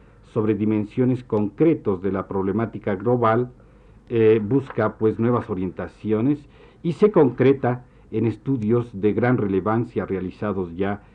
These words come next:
en, eh, muchos de nuestros países. Posiblemente este hecho el de que los análisis hayan tendido a ser globales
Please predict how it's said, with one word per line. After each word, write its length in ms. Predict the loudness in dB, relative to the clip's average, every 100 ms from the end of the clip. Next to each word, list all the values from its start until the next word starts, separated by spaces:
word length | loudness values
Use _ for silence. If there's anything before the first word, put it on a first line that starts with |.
| -20 -16
en, 220 | -8 -6 -6
eh, 120 | -6
muchos 380 | -2 -2 -2 -4
de 120 | -2
nuestros 340 | 0 -2 -6 -8
países. 580 | -10 -12 -14 -18 -18 -20 -20 -20 -20 -20 -20 -20 -20 -20 _ -20 -20 _
Posiblemente 1000 | 0 4 4 6 6 6 2 0 0 -2 -12 -20 -4
este 480 | -4 -4 2 6 6
hecho 440 | 4 -2 -6 -6 -12 -20 -20 _ -20 -4
el 260 | -2 0
de 200 | 0 0
que 720 | -2 0 2 2 2 0 -4 -10 -20 -20 -8
los 260 | -2 -2 0
análisis 600 | 2 2 0 -4 -6 -2
hayan 280 | 0 0
tendido 580 | -2 -2 -2 -4 -4 -2
a 80 | -4
ser 280 | -8 -10 -10
globales 600 | -10 -6 -4 -4 -8